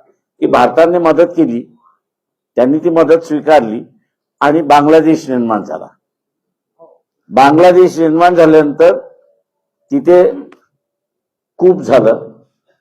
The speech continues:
बांगलादेश म-, म-, मुजीबुर रहमान यांच्या असणाऱ्या कुटुंबाला मारून टाकण्यात आलं आणि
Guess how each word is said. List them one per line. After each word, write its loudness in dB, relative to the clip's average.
बांगलादेश 2
म-, 0
म-, 0
मुजीबुर 0
रहमान 0
यांच्या -2
असणाऱ्या -2
कुटुंबाला -2
मारून 0
टाकण्यात 0
आलं -2
आणि -2